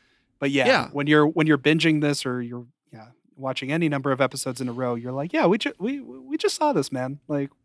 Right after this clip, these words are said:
Speaker 1: we're
Speaker 2: Here
Speaker 1: good."
Speaker 2: Here's the difference, though, John, at the beginning of a normal thing that has a previ-, a, a previously on in a normal situation would be at the beginning of an episode.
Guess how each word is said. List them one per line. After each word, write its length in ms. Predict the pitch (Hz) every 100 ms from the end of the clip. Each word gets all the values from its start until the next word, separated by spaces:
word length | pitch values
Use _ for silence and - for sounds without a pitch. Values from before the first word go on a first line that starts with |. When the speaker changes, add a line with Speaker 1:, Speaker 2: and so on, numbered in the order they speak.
| _ -
Speaker 1:
we're 120 | 233
Speaker 2:
Here 80 | 151
Speaker 1:
good." 180 | 131 - _ _ _
Speaker 2:
Here's 300 | - 226 185
the 80 | 190
difference, 420 | 175 - 160 -
though, 100 | 127
John, 420 | 117 120 113 113 _ _ -
at 180 | 165 -
the 120 | 165
beginning 640 | 151 175 131 190 220 240
of 160 | 220 151
a 40 |
normal 380 | 151 139 147 147
thing 300 | 135 151 143
that 100 | 139
has 180 | 131 131
a 60 | 120
previ-, 420 | - 139 135 - -
a, 100 | 180 - _
a 40 | 147
previously 640 | - 254 240 208 - 170
on 360 | 151 127 - 120 _ _ -
in 100 | 156
a 80 | 147
normal 320 | 139 143 156
situation 680 | 139 123 135 127 - 160 165 _ -
would 160 | 147
be 140 | 139 160
at 80 |
the 80 | -
beginning 480 | 127 143 175 196 185
of 160 | 127 120
an 160 | 117 - -
episode. 560 | 127 104 - - 107